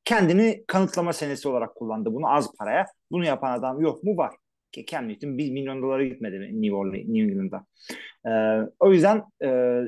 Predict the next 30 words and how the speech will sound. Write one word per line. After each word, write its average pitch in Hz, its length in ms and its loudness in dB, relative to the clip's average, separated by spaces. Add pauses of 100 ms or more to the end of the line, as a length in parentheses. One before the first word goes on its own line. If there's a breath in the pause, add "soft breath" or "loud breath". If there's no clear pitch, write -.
(120)
Andy 185 220 0
Dalton'ın 170 320 -4
kariyeri 180 280 0
birazcık 160 280 -4
daha 156 120 -6
sağlantılı 127 500 -10
bence. 101 260 -10 (260 soft breath)
Derek 226 400 6
Carr 262 120 6
için 220 240 0
de 233 160 4 (100)
şunu 202 320 0
söylüyordum 123 520 -2
ben 117 140 -8
zaten. 123 380 -2 (240)
Ee, 123 100 -6 (300)
otuz 170 220 2
yedi 226 180 6
buçuk 202 220 0
bu 196 160 6
adamın 185 240 2
şu 196 180 -4
andaki 170 420 -4
bence 170 420 -4
ederi. 127 380 -2 (760)
Ee, - 40 -14 (260)
uzun 190 320 6
süreli 196 340 4
sözleşme 175 480 -2
alması 156 560 -6